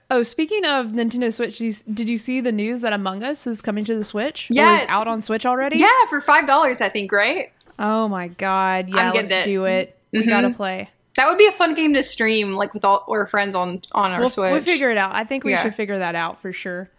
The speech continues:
Speaker 2: Um, yes, but I love Among Us, and I definitely wanna get, I feel like on the Switch it will feel really good, you know? I think
Speaker 1: <laughs> Yeah.
Speaker 2: that's a good console to play it on, even though I don't mind playing on my phone, but I feel like it would, it would feel better on Switch. So,
Speaker 1: Mm-hmm.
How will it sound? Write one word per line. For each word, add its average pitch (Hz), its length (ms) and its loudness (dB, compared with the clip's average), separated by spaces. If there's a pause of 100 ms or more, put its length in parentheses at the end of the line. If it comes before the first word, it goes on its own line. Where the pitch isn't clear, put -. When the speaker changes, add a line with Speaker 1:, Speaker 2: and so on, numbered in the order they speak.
(140)
Speaker 2:
Um, 226 520 2 (220)
yes, 214 280 2
but 311 100 -2
I 196 160 4
love 208 420 -2
Among 185 280 -2
Us, 170 180 -2
and 180 120 -6
I 190 80 0
definitely 202 320 -4
wanna 190 180 0
get, 190 200 -2
I 226 60 -2
feel 294 200 2
like 302 180 4
on 233 100 0
the 220 100 -2
Switch 226 320 0
it 247 100 0
will 208 140 2
feel 208 240 2
really 190 240 2
good, 180 460 -2 (260)
you 226 80 0
know? 208 300 0 (580)
I 220 60 -6
think - 260 -4
Speaker 1:
<laughs> - 40 -8
Yeah. 254 220 4
Speaker 2:
that's 247 120 0
a 254 60 2
good 214 420 -2
console 220 400 2
to 185 100 0
play 202 140 2
it 185 60 2
on, 180 120 0
even 240 140 -2
though 294 140 4
I 294 140 6
don't 381 160 -2
mind 226 240 0
playing 294 200 0
on 294 80 0
my 285 160 2
phone, 302 420 2
but 240 80 0
I 220 80 0
feel 247 160 0
like 233 220 0
it 185 100 0
would, 208 300 -2 (140)
it 214 120 2
would 202 140 -2
feel 202 220 2
better 180 340 0
on 175 240 -2
Switch. - 600 -6
So, - 60 -16 (540)
Speaker 1:
Mm-hmm. 202 80 2